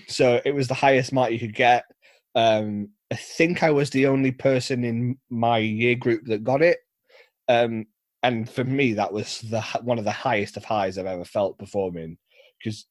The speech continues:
just hearing people laugh at your back, it's very, it's an, it's addictive in itself.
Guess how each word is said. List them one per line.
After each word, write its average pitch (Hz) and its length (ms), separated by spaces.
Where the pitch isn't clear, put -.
just - 200
hearing 120 340
people 110 400
laugh 107 300
at 101 140
your 92 140
back, 87 420
it's - 200
very, 120 280
it's 113 120
an, 123 240
it's 120 180
addictive 110 520
in 92 80
itself. 107 680